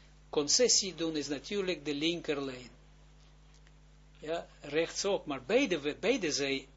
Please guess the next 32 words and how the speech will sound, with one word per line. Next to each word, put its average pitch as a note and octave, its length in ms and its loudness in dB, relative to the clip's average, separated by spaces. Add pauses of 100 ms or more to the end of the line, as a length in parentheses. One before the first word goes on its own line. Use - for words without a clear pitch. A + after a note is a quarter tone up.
(760)
antagonisten, E3 880 2 (100)
beide F#3+ 360 0
zij, B2+ 320 -4 (320)
beide E3+ 540 6
haten G#3 360 2
ze C3+ 120 -4
elkaar, C3+ 480 0 (100)
rechts G3+ 320 0
en C#3 80 -4
links, F3+ 400 -4
normaal C#3+ 460 4
haat E3 220 0
elkaar. D#3 400 -2
Waarom? D#3+ 340 0 (840)
Re-, F3+ 400 8
links, A#3+ 640 0 (100)
die E3 160 -4
wil, A3 260 0
die F#3 160 -4
werkt A#3 340 4
als G#3+ 120 0
het G#3 120 -4
ware G#3+ 300 4
met G3+ 220 -4
hun G3+ 140 -2
hoofd. D#3+ 560 -2 (720)
Links A#3+ 440 0
is, E3+ 160 -2
wil G#3 200 4
alleen G#3 220 4
maar G#3+ 120 4
chogma. D#3+ 560 -4